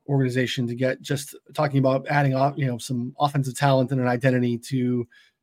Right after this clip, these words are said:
be able to retain D J Moore in that trade from last year. And then you add a quarterback at the top here in Caleb Williams, and then to add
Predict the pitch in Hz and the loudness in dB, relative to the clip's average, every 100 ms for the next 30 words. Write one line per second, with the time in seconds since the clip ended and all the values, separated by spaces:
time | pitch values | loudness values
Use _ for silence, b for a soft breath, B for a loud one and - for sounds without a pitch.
0 | - 143 135 127 131 - 156 151 147 143 | 2 6 6 4 2 4 6 8 8 6
1 | 135 139 139 139 135 156 139 131 - - | 6 6 8 8 6 4 2 0 -2 -2
2 | 139 135 131 135 131 - 135 131 131 127 | -2 0 -2 -2 -2 -2 -2 0 0 -2
3 | 127 139 147 143 135 - _ _ _ _ | 0 2 6 6 4 0 _ _ _ _
4 | - 139 139 175 151 147 139 127 - 147 | -12 -10 0 4 6 6 4 -4 -4 -2
5 | 139 143 139 135 139 135 147 143 135 135 | -2 0 2 0 -2 -4 2 4 4 4
6 | 135 131 123 127 127 123 139 143 139 135 | 4 4 0 -2 -2 -2 0 4 4 4